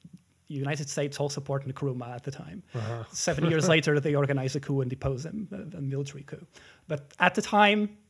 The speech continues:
Speaker 1: that was, like, a positive step, like, se-,
Speaker 2: Yeah.
Speaker 1: first stage,
Speaker 2: First stage,
Speaker 1: independence.
Speaker 2: get rid of the British.
Speaker 1: Sec-,
Speaker 2: Second
Speaker 1: second
Speaker 2: stage,
Speaker 1: stage,
Speaker 2: get us in.
Speaker 1: get us in.
Speaker 2: <laughs>
Speaker 1: Yeah, exactly.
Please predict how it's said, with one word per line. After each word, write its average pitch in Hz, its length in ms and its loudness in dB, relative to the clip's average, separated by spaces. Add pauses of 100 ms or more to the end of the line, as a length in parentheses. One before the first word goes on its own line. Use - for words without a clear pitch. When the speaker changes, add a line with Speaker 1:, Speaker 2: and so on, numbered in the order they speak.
(320)
Speaker 1:
that 156 160 -2
was, 160 120 4
like, 156 140 0
a 147 60 -2
positive 214 360 2
step, - 380 -2 (160)
like, 139 220 -6
se-, - 160 2
Speaker 2:
Yeah. - 40 0 (140)
Speaker 1:
first - 220 0
stage, 143 520 0
Speaker 2:
First 151 180 4
stage, 214 120 4
Speaker 1:
independence. 151 340 8
Speaker 2:
get 165 120 6
rid 156 180 8
of 139 60 8
the 131 80 8
British. 117 180 4
Speaker 1:
Sec-, 214 320 4 (180)
Speaker 2:
Second 160 160 8
Speaker 1:
second 147 280 8
Speaker 2:
stage, 139 120 10
Speaker 1:
stage, 196 280 10
Speaker 2:
get 139 120 10
us 135 160 6
in. 110 220 2
Speaker 1:
get 190 160 10
us 147 100 2
in. 143 200 2
Speaker 2:
<laughs> 156 80 2
Speaker 1:
Yeah, 143 100 0
exactly. 143 480 -4